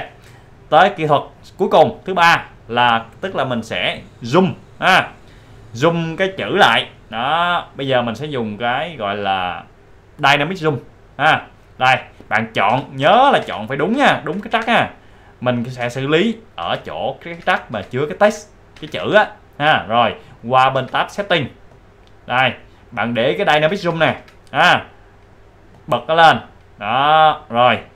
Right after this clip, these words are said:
Cái bên này bạn nhớ nè. Bật cái dynamic zoom chỗ này nè. Để nó hiện lên. Rồi ha. À,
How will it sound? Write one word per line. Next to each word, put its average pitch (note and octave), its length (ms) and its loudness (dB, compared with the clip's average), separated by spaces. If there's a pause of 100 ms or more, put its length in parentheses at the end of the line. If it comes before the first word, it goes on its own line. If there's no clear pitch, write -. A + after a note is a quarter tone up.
(220)
Cái F3 80 -6
bên D#3+ 140 6
này C3 160 4
bạn A#2 160 -2
nhớ D3 220 4
nè. D3+ 160 4 (500)
Bật B2 180 -6
cái E3 140 -2
dynamic D3+ 260 -2
zoom D3+ 200 -6
chỗ D3 60 -2
này C3+ 140 0
nè. A2 120 -2 (720)
Để A2+ 120 -8
nó C#3 80 -4
hiện A2+ 200 -6
lên. C#3 180 4 (340)
Rồi G#2+ 140 -2
ha. C3 260 2 (760)
À, A#2+ 360 4